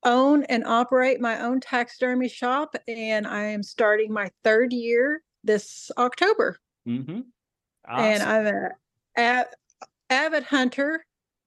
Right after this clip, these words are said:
Speaker 1: outdoorsman, love to fish, love to, I mean, be outside, period. But, uh, I'm a mom of four boys and grandma, and I just love life, and I love sharing my journey,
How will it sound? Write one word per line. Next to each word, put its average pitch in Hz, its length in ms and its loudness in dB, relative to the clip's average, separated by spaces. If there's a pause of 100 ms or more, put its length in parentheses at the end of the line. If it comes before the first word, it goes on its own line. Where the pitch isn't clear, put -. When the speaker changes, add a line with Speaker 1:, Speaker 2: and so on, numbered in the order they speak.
(140)
Speaker 1:
outdoorsman, 254 1080 0
love 247 360 0
to 262 80 -6
fish, 247 540 -4
love 254 260 -2
to, 233 200 -4 (120)
I 226 40 -6
mean, 214 240 -8 (220)
be 240 180 2
outside, 220 500 0
period. 214 540 -2
But, 196 240 -4
uh, 196 280 -4 (840)
I'm 226 120 0
a 220 80 2
mom 247 460 4
of 233 120 0
four 240 220 0
boys 240 540 2
and 190 320 -8 (920)
grandma, 247 800 2
and 202 380 -2
I 214 160 -4
just 214 180 -2
love 226 400 2
life, 240 480 0
and 226 80 -4
I 208 120 -4
love 220 280 0
sharing 254 460 0
my 220 160 -4
journey, 262 600 -2